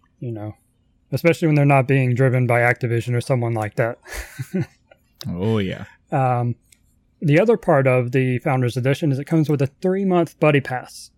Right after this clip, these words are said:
Speaker 1: So you can give three, someone else three months of Stadia Pro for no cost to that person. Um,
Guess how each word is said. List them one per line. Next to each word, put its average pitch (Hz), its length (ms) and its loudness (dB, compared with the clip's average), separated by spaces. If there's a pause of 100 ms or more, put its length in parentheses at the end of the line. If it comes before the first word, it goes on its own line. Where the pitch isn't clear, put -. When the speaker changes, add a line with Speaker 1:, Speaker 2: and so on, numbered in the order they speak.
(240)
Speaker 1:
So - 180 0
you 131 160 2
can 143 180 2
give 147 280 2
three, 170 400 0 (260)
someone 185 400 0
else 139 420 0 (300)
three 151 260 4
months 147 380 2
of 131 380 -2
Stadia 139 360 2
Pro 120 520 0 (1600)
for 135 120 2
no 131 160 2
cost 131 300 -2
to 131 40 -8
that 123 140 -6
person. - 400 -8 (720)
Um, 113 380 -6